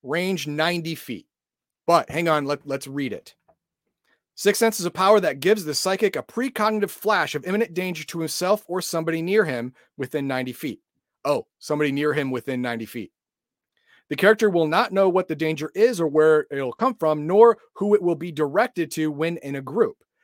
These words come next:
He will know that is something life-threatening will happen in the next sixty seconds.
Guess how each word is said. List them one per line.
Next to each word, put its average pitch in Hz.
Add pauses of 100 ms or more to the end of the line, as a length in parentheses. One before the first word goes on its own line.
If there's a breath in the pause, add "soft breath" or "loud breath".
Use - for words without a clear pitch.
(240)
He 147
will 151
know 185
that 190
is 151
something 202
life-threatening 165
will 208
happen 180
in 285
the 294
next 262
sixty -
seconds. -